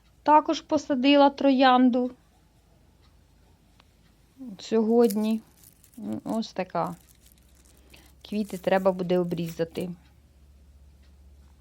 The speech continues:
От.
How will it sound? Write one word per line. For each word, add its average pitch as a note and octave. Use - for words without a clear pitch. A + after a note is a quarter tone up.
От. E3+